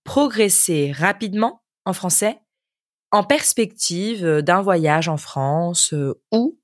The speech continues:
dans un autre pays francophone. Avec son large choix de professeurs et de tuteurs, Italki est la meilleure plateforme pour trouver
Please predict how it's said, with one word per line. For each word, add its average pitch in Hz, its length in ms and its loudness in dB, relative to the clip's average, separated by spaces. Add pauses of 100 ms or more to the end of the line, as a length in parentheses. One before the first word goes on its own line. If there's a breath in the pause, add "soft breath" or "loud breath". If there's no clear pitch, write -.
(120)
dans 156 240 2
un 151 140 4
autre 180 300 2
pays 180 340 0
francophone. 160 840 -4 (1200)
Avec 180 320 0
son 156 540 -4
large 190 640 0
choix 180 280 -4
de 151 120 -4
professeurs 220 840 -2 (140)
et 160 100 -4
de 143 140 -6
tuteurs, 226 680 -2 (720)
Italki 226 840 0
est 190 120 2
la 175 180 2
meilleure 185 840 -2 (140)
plateforme 233 680 0 (440)
pour 170 180 -2
trouver 226 680 0